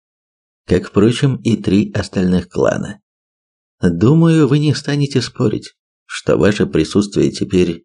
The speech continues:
не может восприниматься нами как само собой разумеющееся». С легким вздохом ансаларец развел руками, сетуя на то, что ничего не может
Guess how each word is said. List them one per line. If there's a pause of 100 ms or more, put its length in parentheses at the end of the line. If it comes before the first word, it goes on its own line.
(140)
не
может
восприниматься
нами (580)
как
само
собой
разумеющееся». (800)
С
легким
вздохом
ансаларец
развел
руками, (280)
сетуя
на
то,
что
ничего
не
может